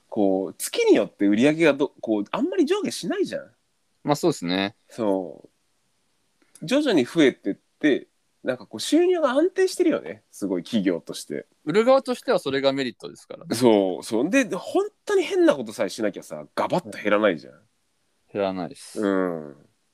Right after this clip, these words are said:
Speaker 2: あの、それを思いっきりまくるサービスがライバルで登場しない限りは。
Speaker 1: あ、そうそうそうそうそうそうそうそうそう。
Speaker 2: やられる時は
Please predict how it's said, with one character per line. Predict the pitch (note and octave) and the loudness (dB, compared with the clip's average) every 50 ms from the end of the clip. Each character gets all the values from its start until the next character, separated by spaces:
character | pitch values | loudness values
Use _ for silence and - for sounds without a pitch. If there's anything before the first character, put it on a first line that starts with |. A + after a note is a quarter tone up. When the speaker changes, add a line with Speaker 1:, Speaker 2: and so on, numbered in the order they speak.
| _ _ - | _ _ -4
Speaker 2:
あ | - B2 B2+ | -2 -2 0
の、 | B2 - | -2 -2
そ | - D#3+ D#3+ | 2 2 4
れ | D3 G3 | 6 6
を | G3 G3 | 6 4
思 | F#3 - E3 F#3 G#3+ | 4 0 -4 -6 -8
い | G#3+ | -8
っ | F#3 _ _ | -8 _ _
き | - G3 | -16 -12
り | F#3+ G3 | -10 -8
ま | F3+ E3+ E3 D#3+ | -4 -2 -2 -2
く | - - F#3 | -2 -4 -6
る | F#3 F3+ | -6 -4
サ | E3 G3 F#3 | 0 0 0
ー | E3+ | 0
ビ | C3 A2+ | 0 -4
ス | - A2+ G2 | -8 -8 -6
が | G2 F2+ F2 - - - | -4 -4 -6 -6 -8 -4
ラ | A#2 C#3 D#3+ | -2 0 0
イ | C#3+ | 2
バ | A#2 G2 | 0 -2
ル | F#2 F2 | -2 -4
で | F2 E2+ | -10 -10
登 | - A#2+ A#2 A2+ | -8 -8 -8 -6
場 | A#2 A#2 A2 | -6 -6 -8
し | - A#2+ A2+ | -8 -10 -14
な | A2+ A2+ | -12 -12
い | |
限 | |
り | A2 - | -8 -2
は。 | - D#3+ | -2 0
Speaker 1:
あ、 | |
そ | - F3+ D#3+ | 2 2 0
う | C3+ | 2
そ | - D3 B2+ | 2 0 -2
う | G#2 | -2
そ | - - A2 | -2 -4 -4
う | G2 | -6
そ | - - G2 | -4 -6 -8
う | E2+ | -8
そ | - G2+ F#2+ | -6 -8 -8
う | F2 | -8
そ | D#2+ F#2 F2 | -8 -8 -10
う | E2 | -8
そ | - F2 E2 | -8 -8 -10
う | D2+ | -8
そ | - F#2 D#2 | -8 -10 -10
う | C#2+ | -10
そ | - E2+ D#2 C2+ - - _ _ - - - | -10 -10 -10 -10 -10 -12 _ _ -20 -12 -4
う。 | C3 | 0
Speaker 2:
や | D3+ F#3 | 2 4
ら | G#3+ A#3+ | 6 6
れ | B3 D4 C4 | 6 6 6
る | C4 | 4
時 | A#3 D4 C4+ - G#3+ F3+ | -2 -6 -6 -2 2 4
は | D3 | 4